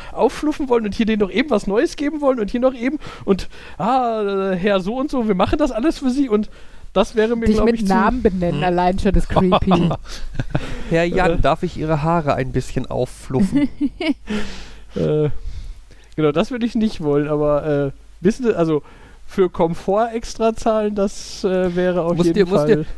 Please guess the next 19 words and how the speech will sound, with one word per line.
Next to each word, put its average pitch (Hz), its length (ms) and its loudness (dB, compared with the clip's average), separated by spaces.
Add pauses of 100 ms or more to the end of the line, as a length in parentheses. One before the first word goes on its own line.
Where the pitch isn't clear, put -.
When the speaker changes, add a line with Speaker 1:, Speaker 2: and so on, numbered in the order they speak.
Speaker 4:
musst, 190 240 0
musst 190 240 -2
First 208 340 0
Class 220 280 0
nehmen 196 180 2
und 202 140 -2
dir 165 100 2
einfach 170 240 -2
an 147 160 -2
beide 160 320 0
Ohren 190 380 0
so 147 100 -2
ein 143 160 0
Do 156 140 -2
Not 165 200 2
Disturb 151 440 -2
Schild - 400 0
hängen. 127 320 2
Speaker 2:
<laughs> 233 260 4